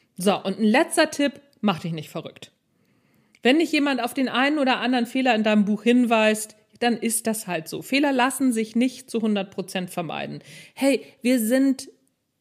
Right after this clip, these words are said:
Autorinnen und Autoren, wir sind keine Hirnchirurgen und Hirnchirurginnen. Da ist das was anderes. Aber bei uns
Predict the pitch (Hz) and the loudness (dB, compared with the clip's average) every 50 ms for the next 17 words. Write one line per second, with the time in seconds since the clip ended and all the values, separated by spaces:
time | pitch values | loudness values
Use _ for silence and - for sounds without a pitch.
0 | _ _ _ _ _ _ _ _ _ _ _ _ _ _ _ _ _ _ _ _ | _ _ _ _ _ _ _ _ _ _ _ _ _ _ _ _ _ _ _ _
1 | _ _ _ _ _ - - 220 240 226 - 269 285 277 254 262 254 247 240 220 | _ _ _ _ _ -6 -4 -2 -2 -2 -2 -2 -2 0 0 0 0 0 -2 -2
2 | 175 214 240 220 - 262 262 240 202 190 185 208 208 202 233 226 220 220 240 247 | -2 -4 -4 -4 -2 0 0 2 2 2 2 2 2 2 0 -2 -2 0 2 4
3 | 233 208 208 214 214 202 - - 175 160 - 175 165 165 160 165 165 139 165 180 | 6 6 6 6 6 4 2 -2 -2 -2 0 0 0 0 -2 -4 -4 -4 -4 -4
4 | 175 - - - - - 185 202 208 202 190 - 170 - - 147 147 139 - 131 | -4 -6 -10 -14 -10 -4 0 2 2 2 2 -2 -6 -6 -6 -8 -8 -8 -10 -10
5 | 131 - - - - - _ _ - 254 247 226 220 - 214 208 - 190 180 - | -12 -14 -16 -18 -20 -20 _ _ 2 2 2 4 2 0 -2 -2 -2 -4 -4 -4
6 | - 165 165 165 165 165 - - - - - - _ - 196 196 190 170 190 190 | -8 -8 -8 -8 -10 -10 -10 -12 -14 -18 -20 -12 _ -2 0 0 0 2 0 0
7 | - 226 233 240 233 - | 2 2 2 2 0 -4